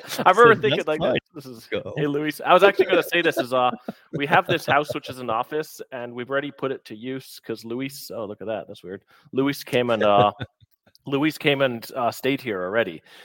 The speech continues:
Speaker 1: So we're already putting the, you know, I, we always had the idea of the para house at the different events, right, Steve? And now we have a,
Speaker 2: Yeah.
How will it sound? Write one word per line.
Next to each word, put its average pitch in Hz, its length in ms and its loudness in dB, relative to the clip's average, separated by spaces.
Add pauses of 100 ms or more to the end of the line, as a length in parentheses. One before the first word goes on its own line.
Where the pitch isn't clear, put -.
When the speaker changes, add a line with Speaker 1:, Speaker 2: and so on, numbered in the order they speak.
(180)
Speaker 1:
So 107 160 -6
we're 98 80 -4
already 107 220 -4
putting 104 340 -6
the, 95 300 -2
you 90 80 -12
know, 92 300 -8
I, 120 140 -2
we 139 120 0
always 151 180 2
had 143 140 2
the 131 60 4
idea 117 200 2
of 107 80 -6
the 98 80 -4
para 127 320 -6
house 156 320 -8
at 117 100 -12
the 110 60 -10
different 104 320 -6
events, 98 300 -6
right, 131 180 -2
Steve? 147 300 -8
And 107 80 -4
now 98 140 -4
we 98 100 -6
have 101 200 -6
a, - 40 4
Speaker 2:
Yeah. 123 180 2